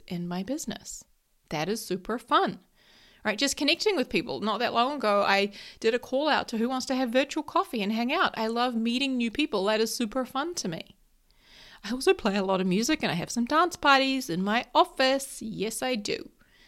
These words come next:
Right? I also love to be creative. So I have got colourful, bright pink Post-it notes all over my wall right now as I map out an online course I'm creating.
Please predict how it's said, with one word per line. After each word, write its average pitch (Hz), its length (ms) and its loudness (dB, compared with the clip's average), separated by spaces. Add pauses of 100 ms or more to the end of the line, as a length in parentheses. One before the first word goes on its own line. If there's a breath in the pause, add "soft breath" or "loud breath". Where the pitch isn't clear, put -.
(680 loud breath)
Right? 208 380 -2
I 262 120 4
also 262 400 0
love 214 320 0
to 247 120 -2
be 214 160 -2
creative. 180 840 -2 (320)
So 214 120 4
I 208 120 2
have 214 160 -2
got - 360 -4
colourful, - 720 -6
bright 185 380 -6
pink - 300 -8
Post-it - 460 -6
notes - 340 -12
all 220 260 -2
over 208 280 -2
my 190 180 0
wall 196 300 2
right 185 220 -2
now 165 260 -2
as 185 180 -2
I 190 140 -2
map 196 440 -2
out 165 420 -2
an 202 120 -6
online 185 320 -4
course 359 260 -4
I'm 190 140 -4
creating. - 480 -6